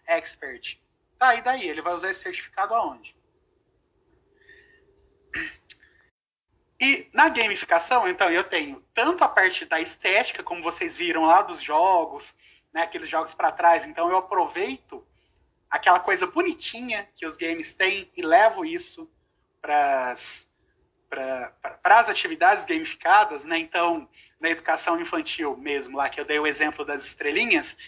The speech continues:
então eu faço um painel bonitinho, coloco o nome de todos os meus alunos, coloco as colunas de cada tarefa que eles têm que fazer,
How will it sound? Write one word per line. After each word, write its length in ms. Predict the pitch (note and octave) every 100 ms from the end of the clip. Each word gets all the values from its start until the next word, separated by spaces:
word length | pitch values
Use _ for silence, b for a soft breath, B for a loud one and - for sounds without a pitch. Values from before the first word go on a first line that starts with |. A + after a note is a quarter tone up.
| _
então 180 | D#3 E3+
eu 80 |
faço 300 | F#3 E3 -
um 60 | F#3
painel 1000 | - D4+ A3 E3+ F3 F#3+ F3+ D#3+ - - _ _
bonitinho, 640 | - - - - E3 F3 E3
coloco 400 | E3 D#3 E3+ F#3
o 40 |
nome 240 | E3+ F3 F3+
de 100 | -
todos 420 | - F3+ F#3 F3+
os 140 | E3+
meus 180 | D#3 D#3
alunos, 640 | A3 C#4 F#4 C#4 - - B B B
coloco 400 | - F3+ F3 F#3+
as 100 | F#3+
colunas 560 | - - F#3 F3+ F3+ E3+
de 100 | D#3+
cada 340 | - B3 B3+
tarefa 760 | A#3+ A#3 E3+ F3 F#3+ - F3+ F3 _ _ _
que 80 | D#3+
eles 180 | D#3 -
têm 180 | D#3
que 100 | D#3
fazer, 460 | - A#3+ G#3+ A3+ B3+